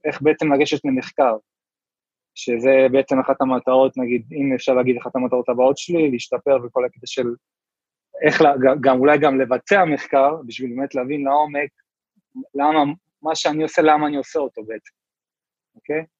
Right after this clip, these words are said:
אם אני, כשהייתי מאמן מתחיל, אז בעצם מה שהייתי עושה, הייתי מעתיק. הייתי מעתיק ממאמנים, הייתי מעתיק מסרטונים, הייתי מעתיק מ-, מדברים שקראתי בספרים, אבל, אבל אני חושב שככל שאני,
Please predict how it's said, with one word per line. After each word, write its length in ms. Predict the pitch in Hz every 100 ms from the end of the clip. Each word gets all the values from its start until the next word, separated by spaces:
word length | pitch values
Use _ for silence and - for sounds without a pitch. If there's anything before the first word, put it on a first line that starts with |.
| -
אם 240 | 139 139
אני, 320 | 147 156 147 -
כשהייתי 320 | - 151 156
מאמן 340 | 165 160 165 165
מתחיל, 540 | 151 - 196 185 170
אז 160 | 131 117
בעצם 280 | 139 - 143
מה 80 |
שהייתי 320 | 139 143 139 139
עושה, 200 | - 147
הייתי 160 | 135
מעתיק. 420 | 143 123 - 123 - _ _ _ _ _ _ _ -
הייתי 220 | 120 127
מעתיק 360 | 135 127 143 135
ממאמנים, 720 | 135 131 123 127 147 165 147
הייתי 200 | 123 117
מעתיק 400 | 120 117 135 -
מסרטונים, 640 | 117 - 110 117 123 160 143
הייתי 180 | 110 123
מעתיק 400 | 110 110 117 -
מ-, 320 | 117 117 110 107 _ _ _ _ -
מדברים 420 | 107 117 117 143
שקראתי 440 | 160 143 139 135
בספרים, 640 | 127 131 139 131 170 214 196 _ _ _ _ _ _ _ -
אבל, 340 | 110 113 113 117 -
אבל 220 | 113 107
אני 100 | 120
חושב 340 | 127 135 170 165
שככל 500 | - 147 131 156 156
שאני, 400 | 160 147 139